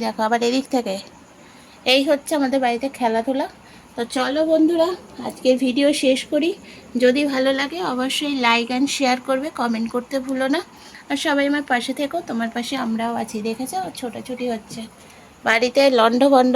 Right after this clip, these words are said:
বানাচ্ছে সব, লণ্ডভণ্ড। এই দেখো, দেখো ওই যে মশা এসছে, দেখেছো? ও একেবারে ওপরে উঠে ল্যাজ নাড়াচ্ছে। এরম বদমাইশি, সব বদমাইশি, এদের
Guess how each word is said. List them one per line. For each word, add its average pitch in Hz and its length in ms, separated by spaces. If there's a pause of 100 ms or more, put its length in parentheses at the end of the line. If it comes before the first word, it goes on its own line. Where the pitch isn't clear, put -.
বানাচ্ছে 233 480
সব, 220 140 (680)
লণ্ডভণ্ড। 233 520 (140)
এই 240 140
দেখো, 220 260 (1080)
দেখো 220 280 (1160)
ওই 247 160
যে 285 140
মশা 254 240 (120)
এসছে, - 260 (120)
দেখেছো? 302 320 (520)
ও - 20 (140)
একেবারে 262 380
ওপরে 269 260
উঠে 285 160 (100)
ল্যাজ 247 180 (100)
নাড়াচ্ছে। 269 420 (760)
এরম 247 200 (1300)
বদমাইশি, 262 680 (240)
সব 277 220 (120)
বদমাইশি, 233 600 (1120)
এদের 247 180